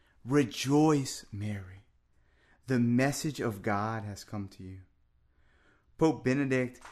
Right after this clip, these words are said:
said that this exclamation from the angel, we could say, marks the true beginning of the New Testament. The gospel is good news. Rejoice that the message of God has been proclaimed.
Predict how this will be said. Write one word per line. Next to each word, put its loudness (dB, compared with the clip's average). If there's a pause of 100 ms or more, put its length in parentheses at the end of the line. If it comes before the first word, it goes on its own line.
said 0
that -4
this -2 (100)
exclamation -2
from -6
the -8
angel, 0
we -4
could -10
say, -8 (440)
marks 0
the -2
true -2
beginning -2
of -8
the -6
New -4
Testament. -14 (1120)
The 4
gospel 0
is -2 (400)
good 2 (300)
news. -6 (500)
Rejoice 2 (260)
that 2
the 2
message 2
of -6
God -2 (240)
has -6
been -2
proclaimed. -8